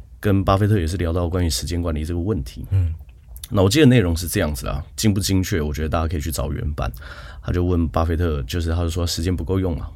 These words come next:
Speaker 2: 嗯。
Speaker 1: 巴菲特就叫他写下他现在正在做的二十五件事情。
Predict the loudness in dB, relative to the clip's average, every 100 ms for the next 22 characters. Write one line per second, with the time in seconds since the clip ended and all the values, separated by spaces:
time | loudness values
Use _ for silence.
0 | 2 4 4 2 0 -2 -4 -8 -4 -2
1 | 0 -2 -2 -4 -4 -2 -2 -2 -2 -2
2 | -2 -2 0 0 0 0 -2 -2 -2 -2
3 | -4 -2 -2 -4 -6 -8